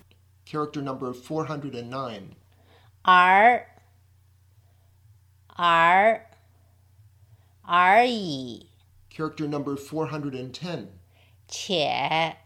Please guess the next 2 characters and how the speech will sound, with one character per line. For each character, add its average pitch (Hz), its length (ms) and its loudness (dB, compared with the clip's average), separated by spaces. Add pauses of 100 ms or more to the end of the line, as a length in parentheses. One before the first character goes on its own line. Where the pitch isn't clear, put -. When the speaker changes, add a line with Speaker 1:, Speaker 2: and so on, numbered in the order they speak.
(1300)
Speaker 2:
而 180 320 2
且。 139 720 -6